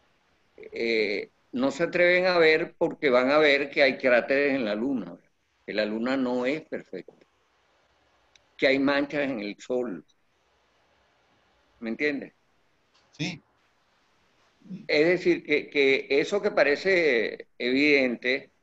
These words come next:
Speaker 1: hay una bella carta de Galileo a Kepler donde le dice, "Oye, te reiría muchísimo estos señores tapándose los ojos para, para, para que, para no ver a través del, del microscopio, ¿no? Del, del telescopio". El telescopio se, se, se llega a considerar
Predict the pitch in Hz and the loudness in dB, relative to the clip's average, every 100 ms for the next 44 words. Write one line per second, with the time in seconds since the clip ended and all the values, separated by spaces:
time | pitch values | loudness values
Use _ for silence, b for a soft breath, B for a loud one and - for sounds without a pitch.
0 | _ _ - 98 123 143 147 127 107 117 | _ _ -8 -4 -2 0 0 0 -2 0
1 | 117 127 127 123 123 131 120 107 104 104 | 2 0 2 0 2 0 0 0 -2 -4
2 | 104 113 120 117 117 120 110 120 123 117 | -2 0 2 0 2 -2 -2 -4 -2 -2
3 | 117 107 104 104 104 123 123 117 87 _ | -2 -4 -4 -6 -6 -4 -2 -4 -6 _
4 | _ _ _ 110 107 110 107 101 117 139 | _ _ _ -8 -4 -4 -4 -4 -2 -4
5 | 143 135 131 131 151 139 131 135 147 117 | -6 -6 -6 -4 -6 -4 -6 -8 -6 -6
6 | 120 135 147 113 110 123 139 135 107 120 | -6 -2 -2 -2 -6 -8 -8 -8 -8 -6
7 | 120 131 139 117 - - 95 82 90 85 | -6 -4 -6 -8 -12 -14 -12 -12 -12 -12
8 | 87 - - 92 90 95 92 98 107 107 | -12 -12 -10 -8 -6 -8 -8 -8 -6 -4
9 | 117 113 113 101 113 107 104 95 101 - | -4 -2 -4 -4 -8 -14 -14 -14 -12 -12
10 | 92 - 131 120 107 117 - 90 92 95 | -14 -8 -8 -8 -10 -10 -14 -10 -8 -8
11 | 95 95 87 101 98 - 135 139 113 _ | -8 -10 -8 -8 -10 -8 -10 -8 -12 _
12 | _ _ _ _ _ _ _ _ _ _ | _ _ _ _ _ _ _ _ _ _
13 | _ 127 131 143 139 180 196 208 208 156 | _ -8 -2 -2 -2 -4 -4 -4 -4 -6
14 | 127 160 143 - 147 139 135 131 139 160 | -8 -10 -10 -4 0 0 0 -2 -2 0
15 | 190 190 170 170 170 165 175 151 110 | 0 -2 -6 -4 -2 0 0 0 -4